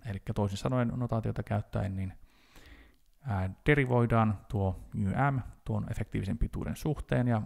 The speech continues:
oikealla puolella mehän osataan tuo derivaatti kyllä laskea, niin meillä on miinus M C per kaksi L toiseen. Ja nyt sitten tehdään fyysikoitten taikatemppuja, eli nyt sitten muunnetaan tuo meidän derivaatan, oliko se nyt Leibnizin notaatiota, niin tuo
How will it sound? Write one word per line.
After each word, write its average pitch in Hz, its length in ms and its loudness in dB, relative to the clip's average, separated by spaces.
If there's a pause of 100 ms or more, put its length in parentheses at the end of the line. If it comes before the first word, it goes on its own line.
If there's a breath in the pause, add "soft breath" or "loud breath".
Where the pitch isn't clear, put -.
oikealla 110 360 -2
puolella 104 300 -4
mehän 98 180 -4
osataan - 400 -6
tuo 147 200 0
derivaatti 120 440 0
kyllä 107 220 0
laskea, 101 340 -4
niin 98 100 -2
meillä 98 180 -2
on 98 80 -2
miinus 135 420 0 (500 loud breath)
M 107 40 0
C 98 280 -2
per - 220 -2 (360)
kaksi - 320 -8 (140)
L 95 60 -2 (120)
toiseen. 135 640 4 (760 loud breath)
Ja 127 60 4
nyt 127 140 6
sitten 113 420 4
tehdään 107 680 4
fyysikoitten 104 760 2 (1160 loud breath)
taikatemppuja, 107 800 6
eli 98 200 2
nyt 101 180 0
sitten - 200 -6
muunnetaan 101 480 4
tuo 95 140 0
meidän 95 320 0 (240)
derivaatan, 95 640 2 (120)
oliko - 120 -10
se - 120 -6
nyt 104 80 -2
Leibnizin 110 460 2
notaatiota, 101 640 -2
niin 98 160 -6
tuo 101 220 -4